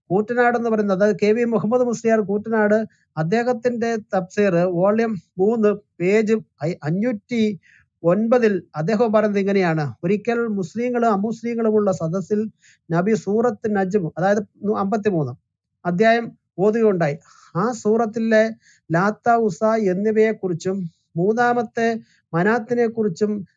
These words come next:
നിങ്ങളൊന്ന് എന്നോട് പറഞ്ഞു തരൂ" എന്നീ വാക്യങ്ങൾ ഓതി. നബി നിർത്തിയതക്കം നോക്കി ശപിക്കപ്പെട്ട പിശാച് ആ ബിംബങ്ങൾ ഉന്നതരായ നേതാക്കളും അവരുടെ ശുപാർശ ആഗ്രഹിക്കപ്പെടുന്നതാണ് എന്ന വചനങ്ങൾ ചൊല്ലി.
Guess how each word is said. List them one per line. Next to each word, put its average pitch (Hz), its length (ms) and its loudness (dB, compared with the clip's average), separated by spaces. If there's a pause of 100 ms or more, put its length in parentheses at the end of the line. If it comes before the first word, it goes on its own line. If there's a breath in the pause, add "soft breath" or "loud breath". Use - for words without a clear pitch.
(160)
നിങ്ങളൊന്ന് 226 460 0
എന്നോട് 220 420 2
പറഞ്ഞു 196 260 2
തരൂ" 214 200 2
എന്നീ 208 260 2
വാക്യങ്ങൾ 202 560 0
ഓതി. 160 240 0 (440)
നബി 202 480 -2 (340 soft breath)
നിർത്തിയതക്കം 247 1040 0
നോക്കി 214 500 -2 (160 loud breath)
ശപിക്കപ്പെട്ട 226 720 -2
പിശാച് 226 720 0 (160)
ആ 185 200 0
ബിംബങ്ങൾ 226 720 0
ഉന്നതരായ 220 520 2
നേതാക്കളും 220 720 0 (380)
അവരുടെ 208 300 0
ശുപാർശ 220 600 0 (260)
ആഗ്രഹിക്കപ്പെടുന്നതാണ് 214 1400 0 (260 soft breath)
എന്ന 196 220 0
വചനങ്ങൾ 202 580 2
ചൊല്ലി. 196 400 -2